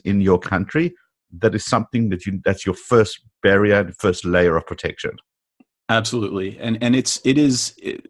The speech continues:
Speaker 2: you know, there, there's a line in one of the Mission Impossible movies, and it's, it, it's like a warm blanket. <laughs>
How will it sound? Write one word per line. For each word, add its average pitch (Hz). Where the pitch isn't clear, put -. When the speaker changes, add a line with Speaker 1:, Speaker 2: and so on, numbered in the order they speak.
Speaker 2:
you 127
know, 113
there, 113
there's 113
a 107
line 104
in 92
one 98
of 98
the 98
Mission 107
Impossible 98
movies, 90
and 101
it's, 92
it, 101
it's -
like 135
a 117
warm 110
blanket. 92
<laughs> -